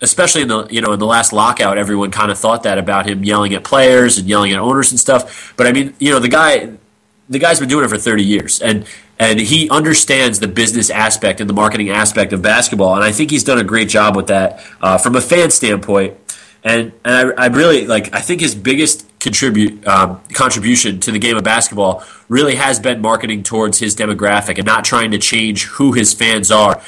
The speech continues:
and not trying to attract, you know, fan bases that really don't have any interest in the game of basketball. And, you know, and, and what basketball was in the eighties, uh, to what it is today, you know, is, is, you know, has a great deal to do with, with David Stern and who he is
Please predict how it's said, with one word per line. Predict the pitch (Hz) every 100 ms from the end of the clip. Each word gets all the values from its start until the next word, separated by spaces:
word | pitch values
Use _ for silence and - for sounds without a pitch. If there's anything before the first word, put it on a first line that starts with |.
| -
and | 110
not | 123 135
trying | 160 147
to | 131
attract, | 117 - 135 117 - - - - -
you |
know, | 123 107
fan | 143 139 123
bases | 117 117 117
that | 110
really | 117 139 127
don't | 117 120
have | 117 113
any | 113 123
interest | 123 110 - - -
in | 117
the | 110
game | 110 104
of |
basketball. | 104 127 127 101 92 92
And, | 107 110 107 - - _ _ _
you | 120
know, | 113
and, | 107 117 107
and | 117 113 - _
what | 120 151
basketball | 160 156 156 156 135
was | 123 123
in | 120
the | 110 110
eighties, | 110 98 92 - 98
uh, | 95 92 -
to | 117
what | 117
it | 113
is | 110 104
today, | 107 107 104 95 - - _ -
you |
know, | 107 104
is, | 110 117 - - -
is, | 143 135 - - _ _ _ _ -
you | 127
know, | 127
has | 165 165
a |
great | 127 147 113
deal | 131
to | 117
do | 107 120
with, | 110 101 98 -
with | 107 107
David | 107 104
Stern | 95 110 107
and | 95
who | 104 107
he | 104 101
is | 104 92 - -